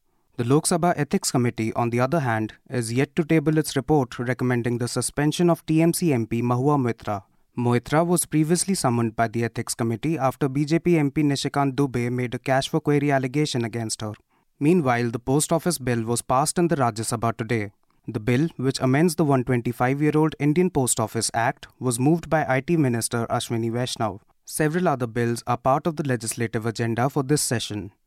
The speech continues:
They include amendments to colonial era laws alongside a draft legislation to change how election commissioners are appointed.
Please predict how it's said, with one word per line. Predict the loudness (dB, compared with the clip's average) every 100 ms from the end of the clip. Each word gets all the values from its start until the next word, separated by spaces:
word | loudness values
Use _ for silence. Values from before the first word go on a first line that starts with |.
| _ -10
They | -2 0
include | 0 2 2 2
amendments | 0 2 0 0 -2
to | -4
colonial | -2 2 4 4 4 2
era | 0 0 0
laws | 0 -2 -2 -4 -8 -4
alongside | 0 2 2 0 0 0
a |
draft | 0 0 0 0
legislation | -2 -2 -4 -4 -2 -4
to | -4
change | -2 0 2 2
how | 2
election | 2 0 -2 -6
commissioners | -4 -4 -2 -2 -4 -2
are | -2 -2
appointed. | 0 -2 0 -6 -8